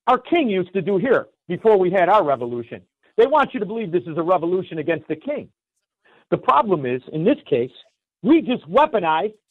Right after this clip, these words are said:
the bad guy, the guy that's committing these atrocities. Now,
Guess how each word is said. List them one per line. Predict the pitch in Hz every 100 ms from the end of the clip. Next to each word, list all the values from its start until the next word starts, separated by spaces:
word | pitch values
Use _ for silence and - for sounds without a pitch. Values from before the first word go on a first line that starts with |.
| _ _ -
the | -
bad | 156 330 269
guy, | 147 110 _ _ _ _ -
the | 185
guy | 254 262
that's | 247 - 269
committing | 294 330 196
these | 170 156
atrocities. | - 156 135 - 92 - _ _ _ _ _ _ _ _ 294
Now, | 277 127